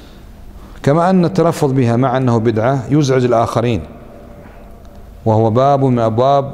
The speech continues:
الوسوسة. كثير من الناس يقول: "كأني ما نويت، كأني ما نويت صح"، وعيد وعيد وعيد. حتى الشيخ العثيمين دائماً يذكر طرفة، يقول في واحد في الحرم جاي يصلي صلاة الظهر،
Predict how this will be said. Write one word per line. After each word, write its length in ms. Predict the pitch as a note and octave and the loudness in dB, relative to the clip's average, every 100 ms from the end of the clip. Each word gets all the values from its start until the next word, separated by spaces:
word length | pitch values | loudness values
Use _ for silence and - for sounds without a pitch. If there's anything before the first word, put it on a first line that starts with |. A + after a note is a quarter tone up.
| - | -4
الوسوسة. 720 | G#2+ A2+ B2 - A#2 - A2 - - - - - - - - - | 0 0 0 -2 0 0 -2 -4 -14 -20 -20 -20 -20 -20 -20 -4
كثير 340 | A#2+ C#3+ E3+ | 0 2 2
من 60 | D3+ | 2
الناس 380 | B2+ C#3 C#3+ B2 | 2 0 0 -2
يقول: 260 | B2 C3+ - | 0 -2 -2
"كأني 300 | D#3+ E3 C#3+ | -2 0 0
ما 120 | B2 | 2
نويت، 340 | G#2+ F#2+ F2 - - - - - - - - - - | 2 0 -2 -10 -20 -20 -20 -20 -20 -20 -20 -14 -2
كأني 400 | D3+ E3 D#3+ D#3 | 0 2 0 0
ما 1080 | D3+ - B2 D3 D3 C#3+ C#3 C3+ B2+ - - - - - - | -2 -4 -2 0 0 0 -2 -4 -6 -10 -14 -18 -20 -18 -4
نويت 300 | A#2 C3+ B2 | 0 2 0
صح"، 240 | - A#2 - - - - - - | 0 -2 -2 -12 -16 -20 -8 -2
وعيد 400 | A2 C3+ A2 - G#2+ | 2 2 0 -2 -2
وعيد 380 | G#2+ B2+ A2+ | 0 2 2
وعيد. 460 | G2+ G#2+ B2 F#2+ - - - - - - - - - - - - - | 0 2 0 -2 -8 -18 -20 -20 -20 -20 -20 -20 -20 -20 -20 -16 -6
حتى 220 | G#2 G#2+ | -2 0
الشيخ 180 | A#2 B2+ | 2 0
العثيمين 400 | G#2 A2+ A2+ G#2+ | 0 0 2 2
دائماً 220 | A2 G#2 | 2 2
يذكر 600 | F#2+ - G2 - F#2 E2 - - | -2 -4 -4 -2 -2 -2 -8 -2
طرفة، 380 | A2+ - G2 G2+ - - - - - | -2 0 -2 -2 -10 -20 -20 -14 -6
يقول 160 | G2 | 0
في 60 | F#2+ | 2
واحد 180 | A#2+ G2 | 2 0
في 80 | G#2 | -2
الحرم 340 | - B2 F#2+ | 0 0 0
جاي 140 | A2 | 0
يصلي 260 | G#2 A#2+ G#2+ | 0 0 -2
صلاة 200 | - G#2 | -2 -2
الظهر، 400 | G#2+ A#2 C#3 | 0 2 0